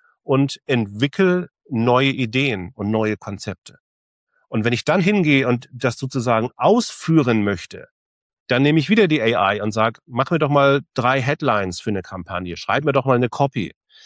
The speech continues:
generiere mir doch mal ein paar Bilder." Ich sag ihm, "Hier ist zum Beispiel ein Produktbild, was ich jetzt habe, setzt dieses Produktbild in einen anderen Kontext.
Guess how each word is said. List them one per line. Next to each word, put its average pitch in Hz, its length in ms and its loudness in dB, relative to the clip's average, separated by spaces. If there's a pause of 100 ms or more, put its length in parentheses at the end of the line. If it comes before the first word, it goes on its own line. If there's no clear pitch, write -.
(160)
generiere 131 400 2
mir 151 120 4
doch 143 160 0
mal 139 260 4
ein 120 100 -6
paar 127 280 2
Bilder." 123 400 2
Ich 82 100 -10
sag 123 180 0
ihm, 113 100 -2
"Hier 170 160 2
ist - 80 -2
zum 143 100 0
Beispiel 135 280 2
ein 123 120 -2
Produktbild, 151 640 0
was 127 120 -2
ich 120 120 -4
jetzt - 280 -2
habe, 127 440 2 (340)
setzt 131 460 -4
dieses 156 280 -2
Produktbild 143 680 0
in 135 80 -2
einen 123 220 2
anderen 120 380 0
Kontext. - 640 -6